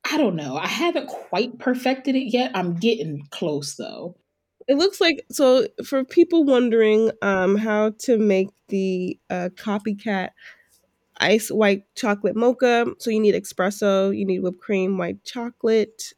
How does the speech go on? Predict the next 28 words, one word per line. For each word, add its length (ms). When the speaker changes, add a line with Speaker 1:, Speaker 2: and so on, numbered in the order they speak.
Speaker 2:
um, 480
flavor, 680
which 240
Ghirardelli's 580
does 160
have 240
it, 180
milk, 400
and 400
ice. 500
Um, 560
and 220
if 160
you 80
go 80
on 120
Pinterest, 380
of 100
course, 200
you 60
can 160
find 240
most 260
of 80
these 340
on 280
Pinterest. 800
Um, 360